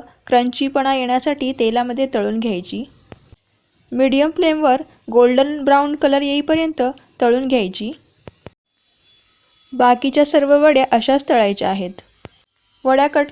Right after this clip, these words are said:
केल्यावर तुम्ही डीप फ्राय किंवा शॅलो फ्राय करू शकता. काही जण तर अशी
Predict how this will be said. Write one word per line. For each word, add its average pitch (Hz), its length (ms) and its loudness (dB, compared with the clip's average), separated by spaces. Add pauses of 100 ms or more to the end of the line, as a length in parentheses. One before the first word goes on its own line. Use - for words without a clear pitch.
केल्यावर 285 380 2
तुम्ही 240 300 -6
डीप 240 180 -6
फ्राय 247 280 0
किंवा 240 320 -2
शॅलो 220 320 0
फ्राय 240 240 0
करू 226 200 -6
शकता. 214 440 -8 (1080)
काही 254 220 2
जण 294 220 0
तर 311 80 0
अशी 277 300 -2